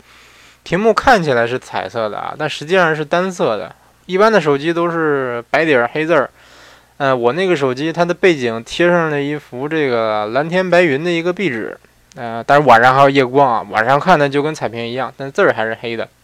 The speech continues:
它实际上来说就是个单色，嗯，什么功能都没有啊，有功能，可以打电话、发短信、收短信，好像还能上网啊，但是单色的，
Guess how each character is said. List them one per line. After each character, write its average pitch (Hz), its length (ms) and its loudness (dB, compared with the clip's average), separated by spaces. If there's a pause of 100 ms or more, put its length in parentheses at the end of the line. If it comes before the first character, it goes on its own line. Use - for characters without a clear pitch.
(760)
它 131 80 -4
实 151 180 -6
际 190 80 -2
上 156 180 2
来 123 100 0
说 120 200 -2
就 139 160 -6
是 127 80 -4
个 123 80 -2
单 131 180 -2
色， - 220 -10 (720)
嗯， 113 320 -4
什 135 160 -2
么 180 100 -4
功 196 140 -2
能 190 120 -2
都 196 80 0
没 196 140 0
有 76 300 -4 (400)
啊， 131 400 4
有 120 160 -6
功 131 140 -6
能， 113 460 -14
可 - 160 -2
以 170 260 -2
打 127 160 2
电 131 180 -2
话、 131 320 4
发 - 380 -4
短 117 180 0
信、 113 480 -10 (160)
收 - 200 -10
短 113 220 -6
信， 110 600 -14 (540)
好 - 180 -4
像 160 180 0
还 131 140 -6
能 175 140 -4
上 175 280 0
网 120 140 0
啊， - 400 -18 (840)
但 139 100 -4
是 156 140 -4
单 147 260 -2
色 147 280 -2
的， 110 160 -4